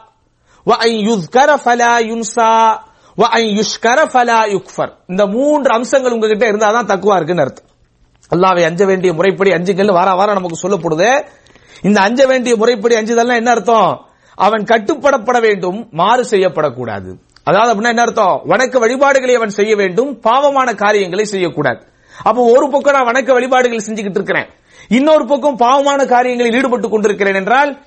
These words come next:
என்னிடத்தில் அந்த அஞ்சப்பட வேண்டிய அச்சம்னு சொல்லப்படுதே,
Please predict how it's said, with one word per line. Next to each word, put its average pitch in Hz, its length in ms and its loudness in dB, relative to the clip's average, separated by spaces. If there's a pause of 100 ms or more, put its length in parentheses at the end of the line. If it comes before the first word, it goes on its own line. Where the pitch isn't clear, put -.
(140)
என்னிடத்தில் 190 1040 0 (840)
அந்த 175 180 -2
அஞ்சப்பட 277 600 2
வேண்டிய 285 460 2
அச்சம்னு 254 500 0
சொல்லப்படுதே, 226 640 2